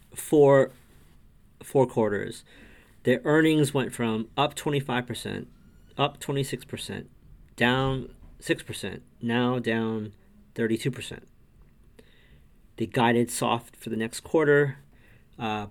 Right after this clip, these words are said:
before the end of August, they gapped up to lifetime highs. Again,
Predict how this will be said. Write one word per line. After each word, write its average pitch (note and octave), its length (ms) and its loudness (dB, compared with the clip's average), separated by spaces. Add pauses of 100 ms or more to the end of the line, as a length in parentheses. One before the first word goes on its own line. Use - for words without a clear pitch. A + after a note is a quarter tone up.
before A#2+ 380 0
the A#2 200 0
end A#2 220 -2
of A2 180 -6
August, A2 340 -4
they G#2 100 -6
gapped G#2+ 380 -2
up A#2 260 -4 (640)
to - 120 -8
lifetime G#2+ 460 -4
highs. F#2+ 480 -12 (180)
Again, A2+ 380 0